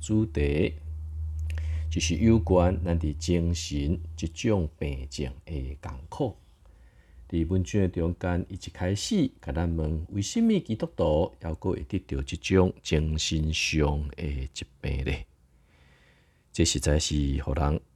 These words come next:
真歹来回答，嘛无甚物款标准的答案。因为精神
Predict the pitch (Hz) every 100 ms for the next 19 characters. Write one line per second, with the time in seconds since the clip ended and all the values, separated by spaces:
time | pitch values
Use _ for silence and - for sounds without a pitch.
0 | - - 78 76 76 78 - - 139 -
1 | - 85 73 73 - 78 73 67 85 -
2 | _ _ - 69 76 71 69 - 80 80
3 | - 123 95 - - 82 73 73 78 95
4 | 82 - - - 85 - _ _ _ -
5 | _ _ 82 73 69 85 78 82 - 82
6 | 80